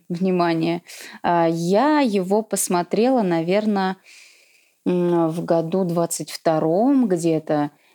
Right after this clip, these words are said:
то есть относительно недавно, и я его пересмотрела. А, идея фильма, в-, м, ну, естественно, состоит в том, что вот в этом расовом неравенстве, а, в том, что,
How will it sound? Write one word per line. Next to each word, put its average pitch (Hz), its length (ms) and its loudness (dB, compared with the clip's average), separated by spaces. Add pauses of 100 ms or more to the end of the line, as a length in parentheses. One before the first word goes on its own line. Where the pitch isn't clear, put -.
(100)
то 180 100 0
есть - 340 -4
относительно 180 560 -2
недавно, 190 580 2
и 170 40 0
я 190 140 0
его 240 160 2
пересмотрела. 202 1120 -2 (560)
А, 160 540 0
идея 226 500 0
фильма, 233 640 2
в-, - 320 -6
м, 98 300 -4 (260)
ну, 185 360 2
естественно, 196 560 -4
состоит 190 420 0
в - 120 -16
том, 185 260 0
что - 260 -4
вот 156 180 -2
в 156 60 -4
этом 156 340 -2
расовом 147 680 -4 (100)
неравенстве, 214 1160 0 (380)
а, 160 240 2
в 156 140 -10
том, 180 220 0
что, 156 800 -2